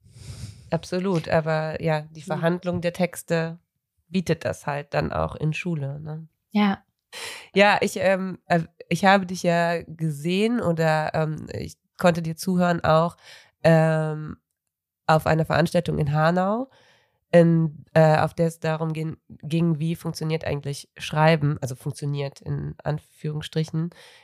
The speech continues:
Speaker 1: wie funktioniert eigentlich Schreiben nach Hanau? Und ich glaube, man könnte das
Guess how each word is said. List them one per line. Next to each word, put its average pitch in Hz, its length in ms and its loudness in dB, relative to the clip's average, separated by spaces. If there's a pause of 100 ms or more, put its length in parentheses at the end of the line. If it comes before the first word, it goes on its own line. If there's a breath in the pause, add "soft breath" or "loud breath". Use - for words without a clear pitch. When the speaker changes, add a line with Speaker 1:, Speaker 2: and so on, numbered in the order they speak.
(140 loud breath)
Speaker 1:
wie 170 300 2
funktioniert 165 560 -2
eigentlich 151 340 -6
Schreiben 175 440 2
nach 175 240 -4
Hanau? 180 640 0 (360 loud breath)
Und 160 200 4
ich - 80 -16
glaube, 160 240 4
man 156 160 -4
könnte 170 260 -2
das 160 400 -6